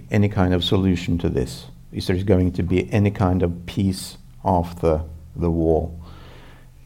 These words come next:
is a word like forgiveness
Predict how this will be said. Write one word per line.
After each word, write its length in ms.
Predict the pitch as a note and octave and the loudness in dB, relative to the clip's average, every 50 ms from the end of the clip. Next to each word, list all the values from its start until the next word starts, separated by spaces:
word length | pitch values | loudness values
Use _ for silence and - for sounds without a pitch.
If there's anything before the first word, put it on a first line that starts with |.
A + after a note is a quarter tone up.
| - - - - - - - | -20 -20 -20 -20 -20 -4 2
is 340 | - A2+ A#2+ A#2 A#2+ - - | 6 6 6 6 4 2 2
a 100 | - G#2 | 4 4
word 400 | G2 G2 G2 G2 G#2 G2+ G2 G2 | 6 6 8 8 8 8 8 6
like 340 | G2 F#2 F2+ F2 F2+ F2+ F2+ | 6 6 6 6 4 2 0
forgiveness 920 | - - F#2+ F#2+ F#2+ G2+ G#2+ G#2 G#2 G#2+ G#2+ A2 B2+ C3 - - - - | 0 2 2 2 2 4 4 4 6 6 6 6 6 4 2 -2 -8 -12